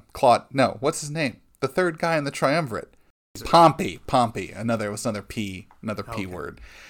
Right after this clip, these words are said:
Speaker 1: General Pompey lands,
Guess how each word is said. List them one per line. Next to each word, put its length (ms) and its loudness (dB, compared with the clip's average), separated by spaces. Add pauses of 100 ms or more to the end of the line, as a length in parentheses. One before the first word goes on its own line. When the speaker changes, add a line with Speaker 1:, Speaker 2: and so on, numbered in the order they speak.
(260)
Speaker 1:
General 420 8
Pompey 640 2 (140)
lands, 800 2